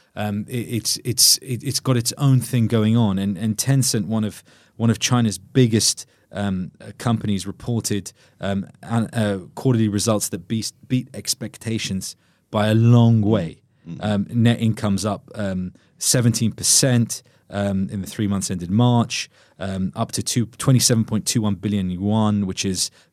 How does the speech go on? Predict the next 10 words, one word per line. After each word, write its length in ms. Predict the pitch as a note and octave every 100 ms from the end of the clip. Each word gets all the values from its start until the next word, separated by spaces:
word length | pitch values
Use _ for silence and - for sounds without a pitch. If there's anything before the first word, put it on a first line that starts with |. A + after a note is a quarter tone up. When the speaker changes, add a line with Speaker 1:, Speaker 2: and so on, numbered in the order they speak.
| _ -
Speaker 1:
almost 380 | A2 G#2 G2 -
fifteen 480 | - A2 - G2+
billion 400 | F#2 G2+ F#2+ F2+
dirhams. 800 | E2+ A#2+ A#2+ F#2+ G#2+ G#2 G#2+ - - _ _ _
Um, 240 | - G#2 G2+
revenue 380 | A#2+ A#2+ A#2+ A2
was 100 | G#2
up 240 | G2 -
sixteen 600 | - - B2 - A2+ A#2
percent. 800 | A2 A#2 - - A#2+ A#2 G#2+ -